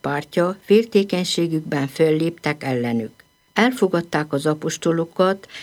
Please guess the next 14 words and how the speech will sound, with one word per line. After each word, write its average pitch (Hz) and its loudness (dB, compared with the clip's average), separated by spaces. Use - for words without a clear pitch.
és 160 -2
nyilvánosan 190 2
börtönbe 156 0
vetették 151 -4
őket. 123 -6
De 143 0
az 135 0
Úr 226 2
angyala 165 0
éjszaka 208 2
kinyitotta 185 2
a 143 2
börtön 160 0
ajtaját, 156 0